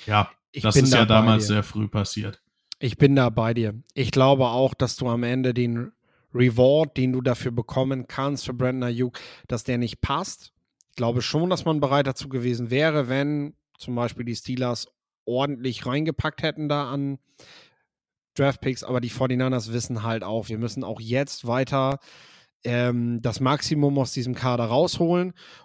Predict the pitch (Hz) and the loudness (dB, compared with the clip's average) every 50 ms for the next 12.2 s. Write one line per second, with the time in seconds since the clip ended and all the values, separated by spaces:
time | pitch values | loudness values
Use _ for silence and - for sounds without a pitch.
0 | _ _ 139 131 139 147 147 139 135 139 143 120 139 127 120 123 131 - - 135 | _ _ 0 2 4 4 4 4 4 2 2 0 0 0 0 0 -2 -2 -4 -4
1 | 120 131 123 110 - 117 104 101 _ - 113 110 - - 123 - - - _ - | -2 -2 -4 -4 -6 -8 -10 -10 _ -8 -8 -6 -6 -6 -6 -6 -8 -8 _ -14
2 | - - 123 123 117 123 143 127 120 127 151 165 180 175 170 - - _ - 143 | -6 -2 -2 -2 -2 -4 -8 -6 -2 0 2 2 2 0 0 -2 -6 _ -8 -4
3 | 143 147 143 143 131 135 127 123 120 120 113 120 117 127 139 135 - - 151 139 | 0 2 2 2 2 0 0 0 -2 -2 -2 0 0 0 0 -2 -2 -2 -2 -2
4 | 127 - _ - 123 - - 123 120 123 139 156 - - 180 - - - _ 175 | -2 -4 _ -10 -8 -6 -2 -2 0 0 -2 -4 -4 -10 -10 -10 -12 -10 _ -10
5 | 175 170 185 190 240 339 _ _ _ _ _ _ _ _ _ _ _ _ _ - | -4 -2 -2 -2 -4 -8 _ _ _ _ _ _ _ _ _ _ _ _ _ 0
6 | 135 131 123 123 143 156 170 156 156 135 135 139 170 220 214 - - 156 131 139 | 0 2 2 4 4 2 2 0 0 -2 -2 0 2 0 0 2 0 0 2 4
7 | 160 180 180 170 165 147 - - - 151 147 147 139 - - 147 139 123 139 139 | 2 2 2 2 -2 -2 -2 -2 0 2 2 2 2 0 0 0 0 2 4 2
8 | 143 147 - - 113 110 135 139 - _ - - - - - - 120 - - 170 | 2 2 0 -2 -2 -2 -2 -4 -6 _ -20 -20 -20 -20 -10 -8 -8 -6 -4 -4
9 | 165 - 180 175 170 156 - - - 156 156 156 156 151 143 135 131 127 131 123 | -2 0 0 0 0 0 -4 -6 -4 -2 2 2 2 2 4 2 0 0 -2 -4
10 | - 127 131 131 127 123 120 120 117 - 113 123 127 127 117 127 107 120 117 - | -4 -2 0 0 0 0 -2 -2 -4 -4 -4 -2 -2 -2 -2 -2 -6 -8 -4 -4
11 | 123 110 - 117 113 117 101 - - - 117 107 101 110 104 101 104 - - 98 | -4 -4 -4 -4 -6 -6 -6 -6 -10 -10 -10 -10 -8 -10 -12 -12 -12 -14 -14 -12
12 | 104 113 107 - | -10 -10 -10 -12